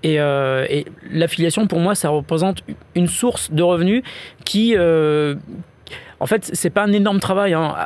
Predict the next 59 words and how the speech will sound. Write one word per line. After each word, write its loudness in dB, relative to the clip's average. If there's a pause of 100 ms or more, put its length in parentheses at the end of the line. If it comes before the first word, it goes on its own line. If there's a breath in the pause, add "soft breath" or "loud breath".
Actuellement, 0
euh, 2
moi, 2
j'y -4
consacre -2
environ 0
une 2
heure -2
par -2
jour 0 (360 loud breath)
et, 0
euh, 0
et 2
je 2
le 2
fais -2
moi-même, 2
mais, 2
euh, 0
je -4
suis -4
en -2
train -2
de 0
développer 0
ça -2
pour -8
ce -10
que, -2
pour -16
que -12
ça -6
nous -4
rapporte -6
plus, -2
évidemment. 0 (460 loud breath)
Et, 2
euh, 0
et -4
on -2
va 0
y -4
passer -2
un 0
petit -10
peu -2
plus -2
de 2
temps 0
parce -4
que -2 (100)
l'affiliation, 0
c'est, 0
euh, -2 (640 loud breath)
c'est -2
facile, 0 (160)
on -6
va 0
dire. -2